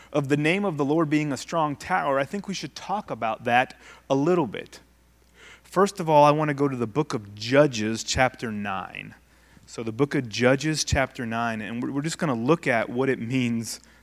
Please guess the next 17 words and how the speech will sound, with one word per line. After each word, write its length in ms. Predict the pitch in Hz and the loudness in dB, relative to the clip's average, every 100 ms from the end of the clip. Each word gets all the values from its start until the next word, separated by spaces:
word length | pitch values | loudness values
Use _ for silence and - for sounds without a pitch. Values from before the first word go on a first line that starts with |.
| _ - | _ -12
to 140 | 117 | -12
be 360 | 104 120 120 120 | -2 0 0 0
a, 260 | 110 104 | 0 0
uh, 260 | 98 98 95 - | 0 -2 -4 -8
a 80 | 117 | -6
strong 640 | - - - 127 113 110 | -6 -6 -4 -2 -2 -4
tower. 440 | - - 104 98 90 | -8 -6 -6 -6 -12
So 140 | - | -10
if 100 | 107 110 | -10 -6
you 80 | |
have 140 | 117 131 | -6 -4
your 100 | 123 | -4
Bibles, 500 | 113 120 135 160 139 | 0 0 -2 -6 -6
you 80 | 113 | -6
wanna 160 | 104 | -6
flip 300 | - - 147 - | -8 -2 -2 0
there 380 | 117 117 160 | 2 4 2